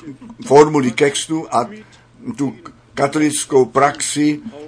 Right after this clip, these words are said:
s těmi třemi kapkami na čelo. A všichni opovážují tvrdit,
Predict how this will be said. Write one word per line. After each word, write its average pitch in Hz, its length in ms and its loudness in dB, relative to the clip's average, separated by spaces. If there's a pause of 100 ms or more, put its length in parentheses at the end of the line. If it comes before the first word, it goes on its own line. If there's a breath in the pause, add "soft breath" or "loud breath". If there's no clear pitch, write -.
(220)
s 113 80 -8
těmi 143 240 2
třemi 143 340 0
kapkami 131 680 0
na 123 160 0
čelo. 113 340 -2 (460)
A 131 400 2
všichni 196 680 -4
opovážují 139 1000 2
tvrdit, 123 680 -2